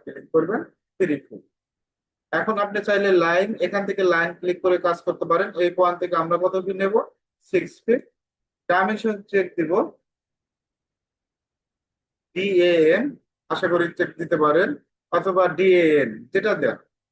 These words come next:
ডিএএন দেন। আমি যদি এখান থেকে ডিএএন দেই, ডিএএন, এখানে ক্লিক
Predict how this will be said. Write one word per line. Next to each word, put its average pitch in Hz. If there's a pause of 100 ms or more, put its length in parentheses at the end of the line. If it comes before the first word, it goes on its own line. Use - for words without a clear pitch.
(260)
ডিএএন 185 (100)
দেন। 107 (500)
আমি -
যদি 196
এখান 196
থেকে 196 (120)
ডিএএন 180 (100)
দেই, 190 (260)
ডিএএন, 170 (1500)
এখানে 175 (100)
ক্লিক 180